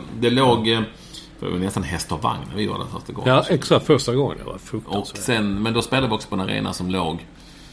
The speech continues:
Speaker 1: bland massa såna, eh, sextiotals D D R-höghus.
Speaker 2: Precis.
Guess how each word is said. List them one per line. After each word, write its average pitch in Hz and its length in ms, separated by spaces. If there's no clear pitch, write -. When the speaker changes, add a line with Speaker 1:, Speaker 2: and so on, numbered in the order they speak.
Speaker 1:
bland 82 520
massa 82 380
såna, 85 520
eh, - 1040
sextiotals - 1300
D 87 160
D 80 140
R-höghus. - 1040
Speaker 2:
Precis. 98 580